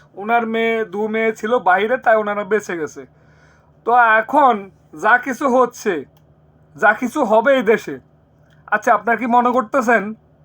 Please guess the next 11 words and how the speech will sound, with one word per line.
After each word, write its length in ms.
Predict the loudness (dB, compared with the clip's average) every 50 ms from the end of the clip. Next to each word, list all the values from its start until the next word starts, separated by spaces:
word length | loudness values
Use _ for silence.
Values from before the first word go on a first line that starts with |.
| _ _ _ _ _ _ _ _ _ _
ওই 220 | -4 -2 0 0 0
যে 160 | -2 -4 -6
শেখ 300 | -4 -2 -4 -4 -4 -6
হাসিনা, 640 | -6 -6 -6 -6 -6 -10 -6 -2 0 0 0 0 -2 -6 _ _ _ -14
আমাদের 280 | -8 -8 -8 -8 -4
প্রাইম 200 | -2 -2 -2 -2
মিনিস্টার, 440 | -4 -8 -8 -8 -2 0 0 0 0 0 -8 _ _ _ _ _ _ -14
এবং, 340 | -10 -6 -6 -4 -6 -6 -8
আহ, 880 | -12 -16 _ _ _ _ _ _ _ _ _ _ _ _ -8 -6 -6 -6
শেখ 300 | -4 -6 -6 -6 -4 -4
রেহানা, 380 | -2 0 0 0 0 -2 -4